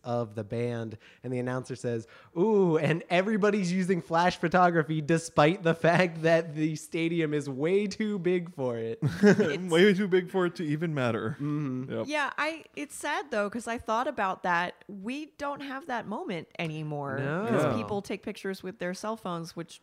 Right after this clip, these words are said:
Speaker 3: generally
Speaker 1: Mm-hmm.
Speaker 3: know not to use a flash.
Speaker 2: Yeah,
Speaker 1: Right.
Speaker 3: And so
Speaker 2: basically.
Speaker 3: that whole, like, wall of flash bulbs, not
Speaker 1: Yeah.
Speaker 3: a thing.
Speaker 1: No, that was really cool. Yeah, when you'd go to, like, a baseball game or a football game or, or
Speaker 3: Right.
Speaker 1: especially, like, a W W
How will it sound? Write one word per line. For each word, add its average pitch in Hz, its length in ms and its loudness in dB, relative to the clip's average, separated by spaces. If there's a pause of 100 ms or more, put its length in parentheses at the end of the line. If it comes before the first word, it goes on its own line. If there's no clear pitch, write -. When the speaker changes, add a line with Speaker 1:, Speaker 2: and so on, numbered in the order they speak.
(120)
Speaker 3:
generally 160 680 -6
Speaker 1:
Mm-hmm. 127 280 -12
Speaker 3:
know 151 220 -4
not 147 260 -8
to - 140 -18
use - 180 -14
a - 40 -20
flash. 165 600 -2
Speaker 2:
Yeah, 139 380 2
Speaker 1:
Right. 131 340 2
Speaker 3:
And - 120 -4
so - 80 -6
Speaker 2:
basically. 202 120 0
Speaker 3:
that 196 160 0
whole, 226 260 -2
like, 185 280 -4 (200)
wall 196 320 6
of 175 100 -2
flash 175 380 -2
bulbs, 160 500 -2
not 127 140 -2
Speaker 1:
Yeah. 143 400 0
Speaker 3:
a 98 60 -4
thing. 139 160 -10
Speaker 1:
No, 156 180 2
that 160 140 4
was 220 160 0
really 214 200 2
cool. 269 160 -6
Yeah, 254 160 2
when 156 140 2
you'd 147 120 -2
go 156 120 4
to, 147 80 0
like, 131 160 0
a 131 60 0
baseball 127 420 0
game 127 260 0
or 123 80 -4
a 113 60 -6
football 120 280 -4
game 123 240 0
or, 117 80 -4
or 117 40 -6
Speaker 3:
Right. 127 260 -2 (360)
Speaker 1:
especially, 151 600 2
like, 143 240 4
a 139 80 4
W 127 460 2
W 123 420 2